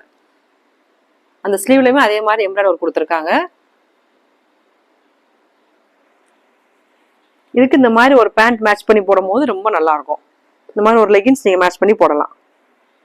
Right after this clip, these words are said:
கான்ட்ராஸ்டான கலர்ல இருக்கும், ரொம்ப அழகா இருக்கும். இது டூ டபுள் நைன். நெக்ஸ்ட் நம்ம பார்க்க போற கலெக்ஷனும்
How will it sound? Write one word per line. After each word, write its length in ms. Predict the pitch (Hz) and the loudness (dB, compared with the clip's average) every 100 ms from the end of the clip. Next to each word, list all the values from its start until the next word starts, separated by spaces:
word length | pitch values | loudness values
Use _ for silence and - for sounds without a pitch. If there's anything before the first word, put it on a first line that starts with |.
| _ _ _ _ | _ _ _ _
கான்ட்ராஸ்டான 560 | 220 220 220 220 233 233 | 0 2 0 0 -4 -2
கலர்ல 340 | 196 190 196 | -2 0 0
இருக்கும், 300 | 175 226 339 - _ 202 | -2 -2 -2 -4 _ -2
ரொம்ப 140 | 220 240 | 2 4
அழகா 260 | 185 190 | 4 2
இருக்கும். 300 | 180 160 285 381 _ _ _ | -2 0 -2 -2 _ _ _
இது 100 | 320 | 0
டூ 140 | 285 285 | 4 2
டபுள் 300 | 214 175 175 | 2 0 -4
நைன். 160 | 160 - _ _ _ _ _ _ _ _ _ _ _ _ | -8 -10 _ _ _ _ _ _ _ _ _ _ _ _
நெக்ஸ்ட் 240 | 220 277 294 | 0 0 2
நம்ம 140 | 247 | 0
பார்க்க 300 | 214 208 208 | 0 -2 -2
போற 100 | 208 | 0
கலெக்ஷனும் 520 | 190 180 175 196 262 | 0 -2 -2 -4 -4